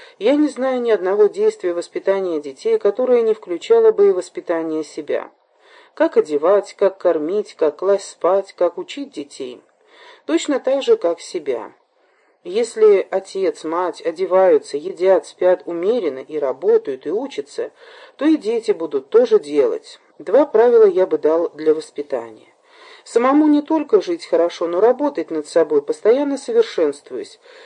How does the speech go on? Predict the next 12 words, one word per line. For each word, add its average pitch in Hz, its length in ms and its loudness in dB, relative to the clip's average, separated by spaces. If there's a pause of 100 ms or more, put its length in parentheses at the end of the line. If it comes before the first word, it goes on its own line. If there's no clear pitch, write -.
(100)
и 185 80 -12
ничего 233 340 -4
не 311 140 2
скрывать 226 540 2
из 196 120 -10
своей 151 280 4
жизни 170 400 -6
от 160 80 -6
детей. 143 500 -16 (320)
Лучше, 208 340 -4
чтобы 160 280 -6
дети 214 480 -6